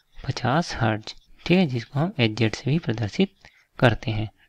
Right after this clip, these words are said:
ठीक है, हमें क्या निकालना है? परिपथ की प्रतिबाधा। तो हम जानते हैं कि श्रेणी एलसीआर परिपथ के लिए जो प्रतिबाधा होता है उसको हम जेड से प्रदर्शित करते हैं, और इसका मान क्या होता है? वर्गमूल आर का वर्ग धन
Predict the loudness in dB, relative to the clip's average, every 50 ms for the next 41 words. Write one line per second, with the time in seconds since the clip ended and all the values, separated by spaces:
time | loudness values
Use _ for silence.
0 | _ 0 2 4 4 4 4 2 2 2 2 2 2 0 0 0 0 -2 -2 -2
1 | -2 -2 -2 0 0 0 -2 0 0 0 0 0 -2 -2 0 2 2 2 2 2
2 | 0 0 -4 -8 -16 -20 -20 -20 -20 -20 -4 0 0 2 4 2 2 0 0 -2
3 | -2 0 0 0 2 0 0 0 0 0 2 2 2 2 2 2 0 0 0 -2
4 | -2 -2 -2 -2 -2 -2 0 -2 -2 -4 -2 0 2 4 4 4 4 4 2 0
5 | -8 -20 -20 -20 -6 _ 0 0 0 0 -4 -2 0 2 2 4 4 2 2 2
6 | 2 0 0 2 2 2 0 -2 -2 -2 0 0 0 2 4 4 4 2 0 -2
7 | -2 0 0 0 0 0 0 -2 -2 -4 -10 -6 -2 -2 0 2 2 0 0 -2
8 | -6 -16 -20 -20 -20 -20 _ _ 0 0 0 0 -2 -4 _ _ _ _ -8 -8
9 | -6 -2 -2 0 0 0 -2 -2 -2 -2 -2 -2 -4 -4 -2 0 0 0 0 -4
10 | _ _ -2 0 0 0 0 0 2 2 2 0 -2 -4 -8 -16 -20 -20 _ _
11 | _ -2 0 0 0 0 -2 -2 0 2 2 2 2 2 0 -2 0 0 0 0
12 | -2 -2 -6 -12